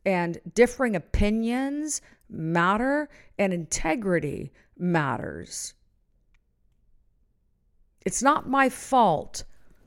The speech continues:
that you didn't want to take your son to band practice. That's not my fault. I tried. I would have taken him, obviously, but I was directed by the person whose,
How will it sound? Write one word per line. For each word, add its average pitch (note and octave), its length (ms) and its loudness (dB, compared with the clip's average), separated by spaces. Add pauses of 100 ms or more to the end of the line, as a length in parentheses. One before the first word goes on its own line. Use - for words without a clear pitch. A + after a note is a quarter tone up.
that - 140 4
you A3+ 140 2
didn't A#3 280 2
want G#3+ 160 2
to F#3+ 60 0
take - 440 4
your F#3+ 140 0
son D#3 680 -2 (280)
to F3 100 -6
band E3 540 2
practice. - 640 -6
That's - 260 -6
not B3+ 240 0
my C#3 160 -6
fault. - 560 -10 (160)
I G3+ 140 2
tried. F#3+ 680 -2 (280)
I A#3+ 140 4
would C4 280 0
have D4+ 240 -2
taken C3+ 440 -4
him, C#3+ 260 -8 (160)
obviously, E3 1000 -2 (720)
but F#3 140 4
I G#3 160 6
was B3 200 -2
directed E3+ 880 0 (380)
by D#3 640 4
the E3 120 -6
person A3 540 -4
whose, F3 480 -2